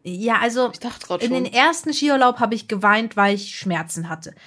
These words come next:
Speaker 1: In dem zweiten Skiurlaub hab ich sehr viel geweint, weil, ähm,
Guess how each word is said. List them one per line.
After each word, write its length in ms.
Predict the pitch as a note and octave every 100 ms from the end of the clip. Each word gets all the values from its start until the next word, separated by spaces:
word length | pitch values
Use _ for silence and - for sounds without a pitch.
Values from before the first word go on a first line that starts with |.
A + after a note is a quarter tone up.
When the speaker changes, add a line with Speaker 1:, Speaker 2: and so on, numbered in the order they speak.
| - -
Speaker 1:
In 100 | G#3+
dem 40 |
zweiten 400 | G#3+ - D4 D4+
Skiurlaub 520 | D4 D4 C#4+ C4+ C4+
hab 180 | C4 A3
ich 220 | A3+ - -
sehr 280 | G#3 A3+ A#3
viel 200 | C4 G#3+
geweint, 500 | G#3 G#3 A3 A#3 -
weil, 400 | G3 G3 G3 G3
ähm, 520 | G3 F#3 F3+ F3+ F3+